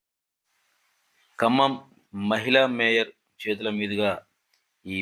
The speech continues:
భోగి మంటలను వెలిగించడం జరిగింది. మరి ఆ కార్యక్రమంలో ఈ మహిళలందరూ పాల్గొని మరి దాని చుట్టూ మరి డ్యాన్సులు వేయడం జరిగింది.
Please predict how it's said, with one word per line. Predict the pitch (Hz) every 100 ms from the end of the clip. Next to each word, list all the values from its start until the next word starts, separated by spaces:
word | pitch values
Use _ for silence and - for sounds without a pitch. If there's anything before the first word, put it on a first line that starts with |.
| 90
భోగి | 104 110 113
మంటలను | 110 107 104 104 - _ _ 90
వెలిగించడం | 98 101 107 104 104 98 90 - _ 92
జరిగింది. | 92 95 98 160 - _ _ _ _ _ -
మరి | 101 101
ఆ | 95
కార్యక్రమంలో | 113 117 117 123 120 113 101
ఈ | 101
మహిళలందరూ | 104 120 117 113 113 104 - _ _ -
పాల్గొని | 101 104 107 123 175 _ _ _ _ _ _ _ _ 95
మరి | 98 98 76 -
దాని | 107 104 104
చుట్టూ | 127 151 117 - _ 98
మరి | 95 95 76 _ _ _ _ - - - _ _ 95 92
డ్యాన్సులు | 110 131 127 120
వేయడం | 110 107 104 101
జరిగింది. | 92 92 87